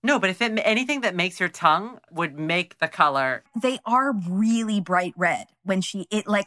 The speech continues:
Speaker 2: almost matches her orange jumpsuit. It's very bright red.
Speaker 1: Does Jolly Rancher turn it? Or it, I feel like it has to be a cheaper candy to do that.
Speaker 2: Yeah, maybe, like, a one that has way more of that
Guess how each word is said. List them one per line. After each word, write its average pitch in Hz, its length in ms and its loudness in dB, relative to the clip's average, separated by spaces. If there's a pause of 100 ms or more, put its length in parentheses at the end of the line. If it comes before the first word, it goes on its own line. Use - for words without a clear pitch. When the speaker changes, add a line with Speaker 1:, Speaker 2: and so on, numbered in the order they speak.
Speaker 2:
almost 226 460 2
matches 185 400 -2
her 185 140 0
orange 180 420 -4
jumpsuit. - 400 -8 (100)
It's 175 220 -8 (160)
very 185 360 0
bright 165 360 -2
red. 107 260 -4 (640)
Speaker 1:
Does 190 200 -10
Jolly 233 320 2
Rancher 226 360 -4
turn 262 300 -6
it? 240 100 -2
Or 175 160 2
it, 165 160 -6 (220)
I 185 60 -6
feel - 180 -2
like 240 100 0
it 226 80 -2
has 220 220 0
to 220 80 -12
be 170 140 -6
a 160 40 -4
cheaper 185 480 -8
candy 165 520 -6
to 120 160 -20
do 120 240 -10
that. 104 300 -6 (240)
Speaker 2:
Yeah, 208 180 2
maybe, 196 320 -2
like, 196 180 0
a 180 160 -2 (200)
one 180 260 0
that 180 140 -4
has 185 280 -2
way 185 300 -2
more 180 260 2
of 170 140 -6
that 233 180 -2